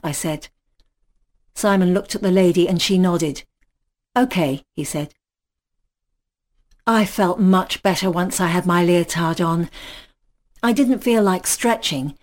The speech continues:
but I liked watching the coloured light bounce off the sequins and around the walls when I shifted on the bed.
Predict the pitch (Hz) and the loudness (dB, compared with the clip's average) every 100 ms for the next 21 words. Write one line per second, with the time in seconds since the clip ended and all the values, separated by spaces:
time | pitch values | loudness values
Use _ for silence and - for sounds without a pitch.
0 | _ _ _ _ - 202 202 202 202 196 | _ _ _ _ -4 0 2 2 0 0
1 | 294 208 185 185 - 196 180 190 190 170 | 0 0 0 0 -2 0 2 2 2 2
2 | - - 185 190 - 180 175 - 208 - | -2 0 0 0 -2 -4 -6 -4 -4 -4
3 | 180 160 190 190 202 196 190 185 196 180 | -4 -2 0 2 4 4 4 4 4 4
4 | 170 180 175 175 - 185 190 185 175 175 | 2 0 0 0 0 -2 -2 -2 0 0
5 | 190 170 156 | 0 0 -2